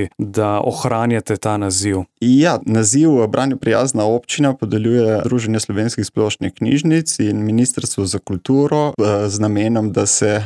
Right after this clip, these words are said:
Speaker 2: da se v lokalnem okolju, eh, pomen branja vzpodbudi in tudi nekako mu da mesto v, v, v kulturi in, eh, pač lokalnem delovanju. Namenjeno je pa predvsem občinam, ne, in lokalnim skupnostim, da se tudi zavedajo,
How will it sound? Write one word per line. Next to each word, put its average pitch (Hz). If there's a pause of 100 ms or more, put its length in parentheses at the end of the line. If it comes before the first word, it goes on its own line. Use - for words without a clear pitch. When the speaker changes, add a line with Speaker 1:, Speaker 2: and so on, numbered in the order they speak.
Speaker 2:
da 104
se -
v 107
lokalnem 104
okolju, 101
eh, 95
pomen 101
branja 98 (220)
vzpodbudi 107 (180)
in 123
tudi 113
nekako 104
mu 101
da 101
mesto 107
v, 98
v, 98 (280)
v 101
kulturi 123
in, 104
eh, -
pač -
lokalnem 110
delovanju. 113
Namenjeno 123
je 117
pa 113
predvsem 135
občinam, 147
ne, 117
in 104
lokalnim 117
skupnostim, 123
da 117
se -
tudi 117
zavedajo, 113